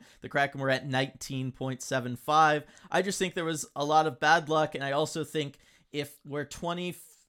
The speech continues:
twenty-five games into this season and the power play is still kind of as rough as it was last year, and there's no player movement, all that stuff.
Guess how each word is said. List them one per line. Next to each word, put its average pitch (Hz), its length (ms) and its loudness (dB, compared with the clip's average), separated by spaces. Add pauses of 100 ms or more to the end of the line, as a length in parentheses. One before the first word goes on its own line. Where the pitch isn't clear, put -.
twenty-five 165 600 0
games 151 340 -4
into 139 160 -6
this 143 240 -4
season 135 460 -6
and 127 100 -8
the 120 60 -8
power 143 320 0
play 143 240 -6
is 135 100 -8
still 131 480 -6 (240)
kind 127 200 -4
of 123 200 -6
as 127 380 -6
rough 131 360 0
as 151 120 -8
it 165 80 -10
was 143 260 -6
last 131 400 -4
year, 135 160 -6
and 127 120 -6
there's 120 220 -8
no 147 140 0
player 143 400 -4
movement, 139 380 -8
all 127 180 -2
that 127 200 -2
stuff. 120 420 -6